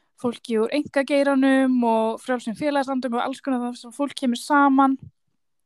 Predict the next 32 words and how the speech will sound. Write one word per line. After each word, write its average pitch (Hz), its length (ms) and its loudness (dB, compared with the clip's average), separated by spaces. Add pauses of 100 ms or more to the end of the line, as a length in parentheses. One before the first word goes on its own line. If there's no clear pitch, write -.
(320)
nær 247 200 2
að 240 100 -2
ræða 254 400 0
og 240 80 -10
setja 247 320 -6
markmið. 240 400 -6
Það 233 100 -4
voru 240 140 -4
mörg 254 240 -6
markmið 240 300 -6
sem 233 80 -6
voru 226 160 -8
sett - 500 -10 (400)
innan 233 300 2
mismunandi 240 420 -2
geira 240 400 0
sem 233 180 -4
er 226 120 0
í 233 40 0
rauninni 233 200 0
ekki 247 120 -4
partur 247 300 -4
af - 60 -6
samningnum. 294 480 2 (1080)
Eh, 226 500 0 (460)
en, 240 240 -4
en 240 140 -8
það 254 160 -10
sýnir 254 320 -4
svona 247 240 -6
að 233 260 -8
það 262 140 -14